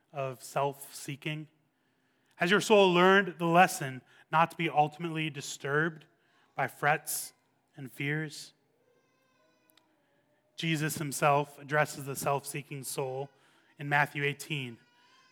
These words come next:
He says, "At that time, the disciples came to Jesus, saying, 'Who's the greatest in the kingdom of heaven?' And calling to him a child, he put him in the midst of them and said, 'Truly I say to you,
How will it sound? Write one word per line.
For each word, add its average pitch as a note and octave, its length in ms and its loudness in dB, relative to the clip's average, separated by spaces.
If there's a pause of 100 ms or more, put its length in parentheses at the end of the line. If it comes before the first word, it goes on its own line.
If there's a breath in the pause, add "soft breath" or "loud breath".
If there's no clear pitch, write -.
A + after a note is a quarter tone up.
(260 soft breath)
He D3+ 60 -8
says, C#3 580 0 (680)
"At D3+ 80 -4
that G#3 200 6
time, C#3+ 380 2
the D3 60 -6
disciples D#3 480 0
came C#3+ 460 -6 (500)
to C#3+ 80 -20
Jesus, C3 360 -6
saying, B2+ 360 -4 (300 soft breath)
'Who's G#3 240 -2
the A3 80 -4
greatest F3 500 4
in F3 60 -4
the E3+ 80 -4
kingdom E3+ 340 -4
of D3+ 120 -6
heaven?' C#3+ 340 2 (1040)
And C3+ 100 -16
calling D3+ 340 2
to D3+ 100 -2
him D3+ 100 -4
a D#3 60 -8
child, A#2+ 480 0 (560)
he D3 100 -8
put D3 280 -4
him C#3+ 200 -6
in C#3 80 -12
the C3+ 60 -14
midst D3 300 -8
of D#3+ 60 -20
them D3 160 -14
and A2+ 120 -18
said, B2 320 -6 (800)
'Truly F#3 500 0
I D#3 220 4
say D#3+ 320 -2
to C#3 60 -4
you, A2+ 240 -12